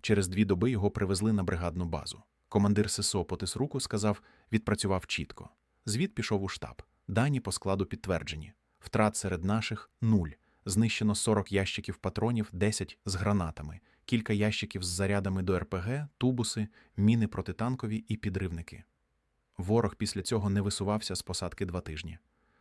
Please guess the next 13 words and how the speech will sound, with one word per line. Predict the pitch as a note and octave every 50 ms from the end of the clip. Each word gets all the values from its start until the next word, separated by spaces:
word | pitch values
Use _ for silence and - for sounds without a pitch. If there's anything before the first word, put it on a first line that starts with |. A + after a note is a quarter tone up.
| _ _ -
Сектор | - - A2 A#2+ - - A2 G2+
став | - - - G#2 G2 -
тихим, | - - A2 F#2 - - - - - - _ _ _ _ _ -
його | G#2+ G#2 B2 A#2
історію | - - - B2 B2 A#2 A2
не | G#2+ A2 G#2+
публікували. | - G#2 F#2+ G2+ F#2 - F#2+ E2 D2+ C2 - - F2 - _ _ _ _ _ _ _ _
Але | - G2+ G2+ G#2
в | G#2 G#2+
оперативному | G#2 - G#2+ G2+ G2+ - A#2 G#2+ G#2 G2 F#2 F2+
зведенні | E2+ F#2 G#2+ A2+ G#2+ G#2 G2+ G2
було | F2+ G2 G2 G2+
коротко. | - - - F#2+ E2+ D#2+ D#2 - - - -